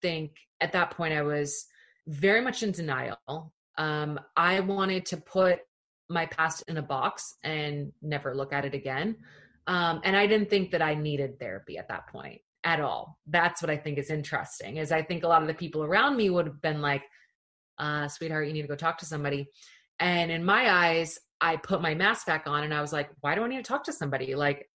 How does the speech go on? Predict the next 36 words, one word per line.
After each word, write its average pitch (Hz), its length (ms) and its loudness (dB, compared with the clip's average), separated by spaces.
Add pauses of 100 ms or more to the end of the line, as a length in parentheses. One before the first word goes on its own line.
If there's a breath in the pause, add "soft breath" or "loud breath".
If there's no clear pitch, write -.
I'm 185 160 4
dating 190 340 0
this 247 200 0
guy, 311 320 6
I'm 196 100 4
dating, 147 360 0
you 180 80 2
know, 165 100 2
doing 160 420 -2
this. 294 320 2
Like, 160 280 4 (460 loud breath)
I 170 60 4
have 170 180 4
a 151 60 2
great 151 280 2
career." 233 600 4
At 175 180 0
that 175 220 0
point, 170 340 -2
um, 147 320 0
I 160 160 2
was 151 300 -4 (200)
working 175 360 -2
with, 160 200 -6 (120)
um, 147 200 -2
a 143 60 -2
consulting 165 500 -4
company. 151 380 -2
I 147 60 0
was 147 140 -2
doing 151 200 -2
a 143 80 0
lot 143 200 2
of 139 200 -4
corporate - 300 -2
training. 202 500 2